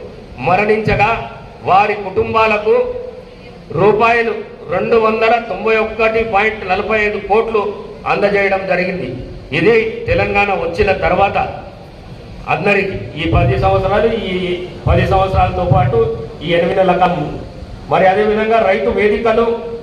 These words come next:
రైతు వికారాబాద్ జిల్లాలో మొత్తం తొంభై తొమ్మిది రైతు వేదికలు,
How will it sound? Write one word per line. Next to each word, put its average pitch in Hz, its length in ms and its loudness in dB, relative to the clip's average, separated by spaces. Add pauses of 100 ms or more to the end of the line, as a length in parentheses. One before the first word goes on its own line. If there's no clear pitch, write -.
(160)
రైతు 202 360 2 (640)
వికారాబాద్ 220 600 2
జిల్లాలో 220 380 0
మొత్తం 220 340 2 (360)
తొంభై 208 260 2
తొమ్మిది 220 420 2 (540)
రైతు 202 240 4
వేదికలు, 214 540 2